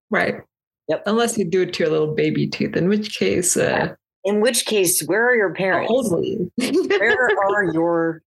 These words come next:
Speaker 2: parents, if that's the case? But, but, you know, c'est la vie.
Speaker 1: <laughs>
Speaker 2: Um,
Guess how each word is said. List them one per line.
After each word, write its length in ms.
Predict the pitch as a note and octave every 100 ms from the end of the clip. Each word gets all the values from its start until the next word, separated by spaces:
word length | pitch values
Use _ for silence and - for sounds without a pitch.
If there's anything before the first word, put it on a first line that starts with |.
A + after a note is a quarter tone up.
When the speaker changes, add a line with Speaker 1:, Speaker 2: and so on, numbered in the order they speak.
| -
Speaker 2:
parents, 480 | G3+ C3+ C#2+ - -
if 160 | C3+
that's 280 | D#3+ D#3 -
the 100 | -
case? 400 | C#3 E3 B2+ - -
But, 240 | D3+ - - - - _
but, 200 | G#3+ -
you 180 | G3 A3
know, 320 | G#3+ D#3+ E3+ - _ _ _ _ _ _ _ _ _ _ _
c'est 280 | - - E3+
la 140 | F#3 F3
vie. 360 | C#3 A#2 A2+ - _ _ _ _ _ _
Speaker 1:
<laughs> 100 | G3 G3+ - - C3+
Speaker 2:
Um, 320 | C3 B2+ A#2+